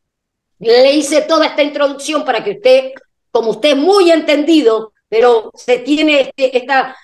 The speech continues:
esta palabra se le tiene que revelar, amén. Se le tiene que revelar. Entonces,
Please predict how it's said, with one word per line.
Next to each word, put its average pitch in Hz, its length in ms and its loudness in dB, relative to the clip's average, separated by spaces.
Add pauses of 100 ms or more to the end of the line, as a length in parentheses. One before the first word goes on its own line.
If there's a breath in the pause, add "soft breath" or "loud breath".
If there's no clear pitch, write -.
esta 285 280 -4
palabra 311 340 -2
se 262 160 -2
le 240 100 0
tiene 277 300 -2
que 247 100 -2
revelar, 196 480 -2
amén. 247 380 -2 (420)
Se 247 200 -2
le 240 80 0
tiene 269 280 0
que 247 120 -4
revelar. 208 520 -4 (440)
Entonces, 240 720 -2